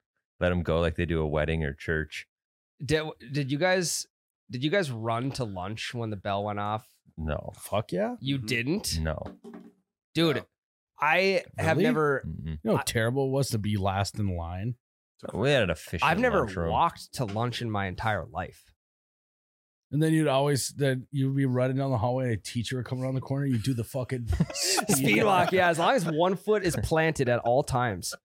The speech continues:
Speaker 2: or
Speaker 3: No
Speaker 2: grounded.
Speaker 3: running.
Speaker 2: Yeah, oh yeah.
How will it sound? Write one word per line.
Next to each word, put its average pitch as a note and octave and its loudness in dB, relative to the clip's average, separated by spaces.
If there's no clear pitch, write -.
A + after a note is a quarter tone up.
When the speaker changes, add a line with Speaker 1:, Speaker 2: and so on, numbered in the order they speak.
Speaker 2:
or D3+ 2
Speaker 3:
No B2 -6
Speaker 2:
grounded. A#3+ 4
Speaker 3:
running. F#3 4
Speaker 2:
Yeah, - 2
oh D#3+ 6
yeah. A#2+ 2